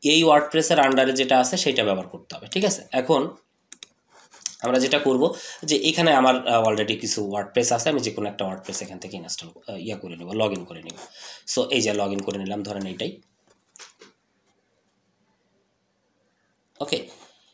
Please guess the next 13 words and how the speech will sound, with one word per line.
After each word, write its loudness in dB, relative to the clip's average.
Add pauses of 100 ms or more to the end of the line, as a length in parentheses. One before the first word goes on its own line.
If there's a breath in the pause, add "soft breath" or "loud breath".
(200)
এই -10
যে 4
log 4
in -8
করে -12
নিলাম। -14 (100)
এখন, 2 (2000)
এখন 4
আপনি 6
মনে 6
করেন 6
কি 2 (420 loud breath)
যে 2